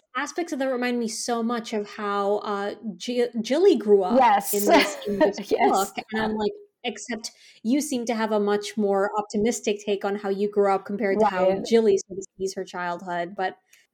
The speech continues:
Speaker 1: the parallels are totally there. And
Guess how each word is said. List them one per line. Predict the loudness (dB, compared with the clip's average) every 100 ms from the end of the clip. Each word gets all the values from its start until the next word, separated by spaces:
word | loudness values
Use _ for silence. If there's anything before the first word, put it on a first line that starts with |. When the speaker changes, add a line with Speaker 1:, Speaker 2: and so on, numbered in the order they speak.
| -20 _
Speaker 1:
the | -4
parallels | -2 -2 0 2 2 -2
are | -8
totally | -8 -6 -4 0 0
there. | 0 -2 -2 -6 _ _ _ _ -4
And | 0 2 2 2